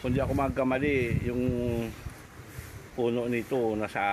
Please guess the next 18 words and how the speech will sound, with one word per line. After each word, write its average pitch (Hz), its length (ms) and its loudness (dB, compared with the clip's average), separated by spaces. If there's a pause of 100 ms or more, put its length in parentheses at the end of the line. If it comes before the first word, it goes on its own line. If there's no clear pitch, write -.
(560)
Expo, 117 400 -2
nasa 98 560 0 (2000)
one 98 240 0
five 92 240 -2
eh, 82 160 -12 (160)
o 98 80 -6
dalawang 92 400 -4
libo. 78 320 -10 (1700)
Mahal 127 240 -2
ito 123 160 -6 (160)
kasi 135 400 -2 (1040)
wala, 131 240 4
bihira 139 480 4
eh, 98 80 0 (160)
mga 120 320 2
rare 123 160 2
siya 98 320 -2
eh. - 40 -10